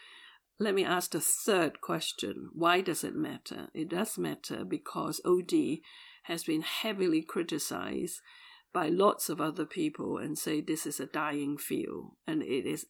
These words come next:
absolutely not a <laughs> dying field. Um, I was in Shanghai in September. In Shanghai, every week, recruiter put out two hundred jobs with an O D title, you know,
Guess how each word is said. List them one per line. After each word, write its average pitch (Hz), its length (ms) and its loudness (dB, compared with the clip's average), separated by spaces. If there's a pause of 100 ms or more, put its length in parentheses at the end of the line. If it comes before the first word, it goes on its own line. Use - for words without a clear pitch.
absolutely 165 1120 2
not 139 340 0
a 147 60 -4
<laughs> - 180 0
dying 180 360 2
field. 143 400 4 (760)
Um, 165 420 4
I 170 180 4
was 165 200 4
in 156 160 4
Shanghai 165 640 0
in 156 260 2
September. 151 1160 -2 (180)
In 175 200 2
Shanghai, 185 800 0
every 190 460 0
week, 190 480 -4 (800)
recruiter 175 720 0
put - 320 0
out 160 260 -2
two 214 280 -4
hundred 170 460 -2 (100)
jobs - 420 -2
with 156 160 -6
an 147 120 -2
O 147 160 -2
D 127 180 -4
title, - 540 -8 (800)
you 170 200 6
know, 143 400 0